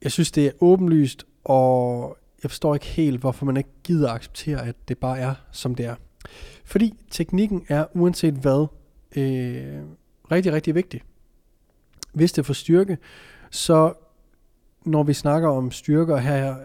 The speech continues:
refererer jeg mest til sådan noget som squat, bænk og dødløft, øvelser, som er meget teknisk krævende, det kan også være andre løft, øhm, men som er meget teknisk krævende, og grunden til, at vi går så meget op i teknik i de øvelser,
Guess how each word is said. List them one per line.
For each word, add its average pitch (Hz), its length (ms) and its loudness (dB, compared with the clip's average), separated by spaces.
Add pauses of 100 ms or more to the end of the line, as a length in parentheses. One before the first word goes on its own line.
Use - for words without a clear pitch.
(120)
refererer 139 360 0
jeg 131 120 0
mest 147 280 0
til 127 120 -8
sådan 135 100 -6
noget 127 160 -2
som 120 160 -8
squat, 131 300 -6
bænk 131 260 -4
og 127 120 -8
dødløft, 135 460 -2 (520)
øvelser, 147 380 2
som 127 320 -4
er 117 240 -4
meget 123 380 0
teknisk - 480 -4
krævende, 135 440 -2 (120)
det 135 100 -4
kan 131 140 -2
også 120 160 -4
være 120 60 -6
andre 127 180 -2
løft, 127 260 -6 (440)
øhm, 120 560 -2 (960)
men 139 480 2 (800)
som 151 220 -2
er 151 80 4
meget 147 240 4
teknisk 143 400 -4
krævende, 160 400 -2 (200)
og 131 580 2 (680)
grunden 160 280 2
til, 151 120 -2
at 147 60 0
vi 143 60 2
går 139 120 0
så 143 140 -4
meget 139 200 0
op 175 140 0
i 175 40 4
teknik 156 400 -2
i 151 40 -6
de 156 180 -2
øvelser, 151 460 0